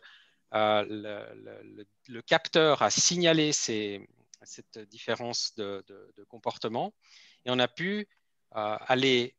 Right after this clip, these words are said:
remplacer et en fait, faire l'ajustement qu'il faut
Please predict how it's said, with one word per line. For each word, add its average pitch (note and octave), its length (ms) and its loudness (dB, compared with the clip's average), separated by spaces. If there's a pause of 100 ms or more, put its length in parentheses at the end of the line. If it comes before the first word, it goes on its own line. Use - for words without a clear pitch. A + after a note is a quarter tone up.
remplacer D#3 840 2
et G#2+ 320 -6 (220)
en - 40 -20
fait, A#2+ 360 -8
faire C#3 240 0
l'ajustement C3 580 -2
qu'il - 180 -16
faut F3+ 320 -6